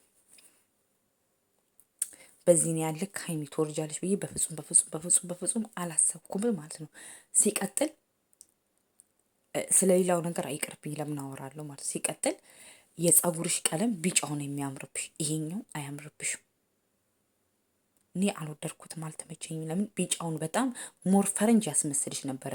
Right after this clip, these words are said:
ቢጫውን ከፊትሽ ጋር የሚሄደው ይሄ፣ ይሄ፣ ይሄኛው ቀለም ከሶሲ የም-፣ ለመቅላት፣ እ፣ እንደ ሶሲ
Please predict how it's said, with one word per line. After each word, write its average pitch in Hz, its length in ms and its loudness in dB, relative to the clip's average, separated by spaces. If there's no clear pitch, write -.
ቢጫውን 160 420 2
ከፊትሽ - 420 -4
ጋር 143 140 -4
የሚሄደው 139 360 -4
ይሄ፣ 151 120 -4
ይሄ፣ 151 140 -2
ይሄኛው 156 500 -2
ቀለም 202 280 4
ከሶሲ 311 320 10
የም-፣ 214 320 10
ለመቅላት፣ 226 540 8
እ፣ - 140 0
እንደ 269 240 12
ሶሲ 339 220 8